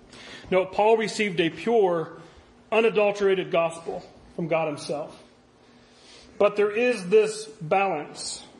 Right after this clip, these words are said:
Uh, some of you, maybe you grew up in a faith tradition that was charismatic and Pentecostal, and you hear,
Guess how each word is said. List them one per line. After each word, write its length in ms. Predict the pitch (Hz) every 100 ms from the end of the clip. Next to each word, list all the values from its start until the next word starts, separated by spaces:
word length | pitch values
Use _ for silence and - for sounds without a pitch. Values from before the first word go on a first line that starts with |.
| - _ - - _ - - - - -
Uh, 120 | 240 - -
some 360 | - 233 254
of 180 | 233 175
you, 220 | 175 180
maybe 340 | 185 202 214 208
you 300 | 185 190 165
grew 220 | 196 196
up 120 | 196
in 80 | 175
a 260 | 160 165
faith 360 | - 185 185 -
tradition 440 | 185 175 170 175
that 100 | 170
was 140 | 165 151
charismatic 680 | 185 185 165 170 165 170 170
and 120 | 165
Pentecostal, 800 | 180 165 175 165 160 180 160 170
and 200 | 175 160
you 140 | 160
hear, 540 | 147 214 190 165 151